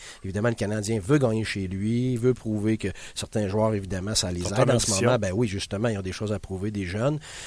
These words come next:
Speaker 1: Ça l'amène beaucoup de fougue, beaucoup d'énergie, mais euh, comme Marc dit, euh, quand tu vas haut émotionnellement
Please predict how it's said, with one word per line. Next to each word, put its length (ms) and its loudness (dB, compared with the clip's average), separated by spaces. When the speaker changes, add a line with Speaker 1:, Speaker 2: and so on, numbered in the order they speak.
Speaker 1:
Ça 160 2
l'amène 260 0
beaucoup 220 -4
de 40 -4
fougue, 340 6
beaucoup 200 -4
d'énergie, 580 -2
mais 520 4
euh, 840 -2
comme 160 -2
Marc 220 -2
dit, 420 -2
euh, 180 -2
quand 120 -2
tu 140 -4
vas 160 2
haut 240 2
émotionnellement 960 -2